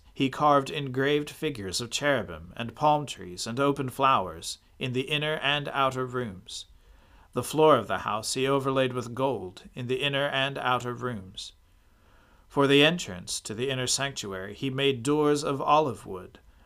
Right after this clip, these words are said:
The lintel and the doorposts were five-sided. He covered the two doors of olive wood with carvings of cherubim,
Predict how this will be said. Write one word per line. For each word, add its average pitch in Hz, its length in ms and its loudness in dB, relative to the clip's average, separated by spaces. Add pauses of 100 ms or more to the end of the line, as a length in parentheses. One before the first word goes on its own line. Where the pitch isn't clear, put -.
The 127 120 -2
lintel 139 600 0
and 117 120 -6
the 127 60 -6
doorposts 131 800 -2
were 123 120 -2
five-sided. 123 960 0 (720)
He 147 140 4
covered 175 340 6
the 160 140 0
two 165 280 2
doors 113 400 0
of 117 120 -4
olive 123 340 2
wood 92 220 -12
with 120 200 -10
carvings 135 600 0
of 117 100 -8
cherubim, 92 560 -4